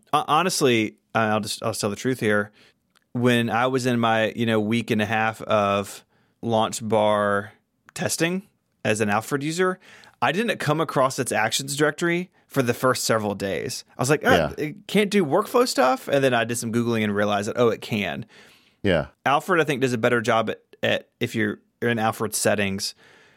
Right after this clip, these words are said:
Speaker 1: showing all of that stuff, giving you actions and,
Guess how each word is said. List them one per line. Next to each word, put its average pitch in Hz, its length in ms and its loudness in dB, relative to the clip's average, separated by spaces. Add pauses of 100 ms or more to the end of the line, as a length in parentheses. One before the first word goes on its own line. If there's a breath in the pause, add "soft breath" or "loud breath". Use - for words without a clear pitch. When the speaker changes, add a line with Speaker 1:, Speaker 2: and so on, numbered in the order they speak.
(140 soft breath)
Speaker 1:
showing 127 520 2
all 147 180 4
of 156 60 -2
that 165 200 0
stuff, 175 360 0 (140)
giving 123 340 2
you 123 200 0
actions 120 720 -2
and, 101 460 -2